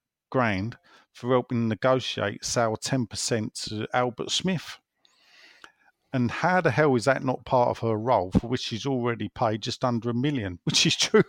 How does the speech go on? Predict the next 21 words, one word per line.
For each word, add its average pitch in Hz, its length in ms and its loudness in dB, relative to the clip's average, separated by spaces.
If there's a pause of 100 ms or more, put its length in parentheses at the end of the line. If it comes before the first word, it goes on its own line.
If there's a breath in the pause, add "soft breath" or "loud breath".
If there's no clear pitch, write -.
actually. 107 460 -2
He 165 80 -4
raised 233 320 0
a 196 40 -8
good 196 260 -4
point 175 320 -2
there, 90 140 -6
Sean, 101 280 -6
about - 200 -8
that. - 260 -2 (920 loud breath)
I-, - 140 -14 (540)
is 196 220 -6 (220)
that 170 180 2
not 160 220 0
part 143 260 6
of 123 100 -2
her 139 140 4
job 117 420 0
to 110 120 -8
get - 160 -6
investors? 98 720 -10